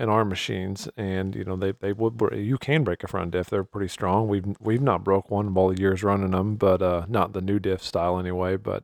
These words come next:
you know, it does happen. My, my point is, is, like, just over-the-counter parts are more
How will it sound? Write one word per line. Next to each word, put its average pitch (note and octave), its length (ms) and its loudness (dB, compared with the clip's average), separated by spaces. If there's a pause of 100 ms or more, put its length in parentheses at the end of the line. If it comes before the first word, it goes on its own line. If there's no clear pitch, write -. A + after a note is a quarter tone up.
you - 80 -8
know, F#2 120 -2
it F#2+ 60 -2
does F#2 180 0
happen. A2 340 0
My, G#2+ 160 -2
my A#2+ 180 0
point D3+ 280 4
is, A#2+ 180 4
is, A2+ 160 0
like, G#2 220 2
just C3 280 4 (480)
over-the-counter D3 720 6
parts B2 400 4
are G#2+ 200 2 (140)
more C3 520 6